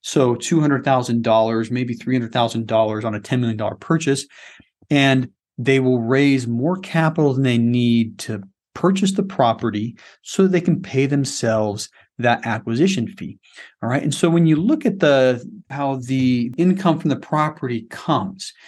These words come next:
when you buy a property, you take part in that acquisition fee as a general partner,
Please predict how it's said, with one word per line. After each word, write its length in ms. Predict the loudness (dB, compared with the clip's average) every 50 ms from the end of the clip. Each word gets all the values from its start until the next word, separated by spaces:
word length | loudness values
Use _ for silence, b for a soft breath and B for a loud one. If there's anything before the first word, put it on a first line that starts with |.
| B B B
when 300 | -2 0 0 2 2 2
you 280 | 0 0 0 -2 -6 -6 _
buy 200 | -2 0 0 0
a 120 | 0 0
property, 600 | -2 -4 -2 0 2 4 4 4 2 0 0 0 -2
you 220 | -2 -4 -4 -6
take 440 | -8 -4 -2 -2 -2 -2 -4 -10 _
part 300 | -2 2 2 2 2 0
in 80 | -2 -4
that 140 | -4 -2 -2
acquisition 640 | -4 -4 -6 -6 -6 -4 -6 -6 -4 -4 -6 -4
fee 180 | -6 -4 -4 -4
as 100 | -4 -4
a 60 | -6
general 340 | -6 -4 -4 -4 -4 -4 -6
partner, 480 | -4 -2 0 0 0 0 0 -2 -4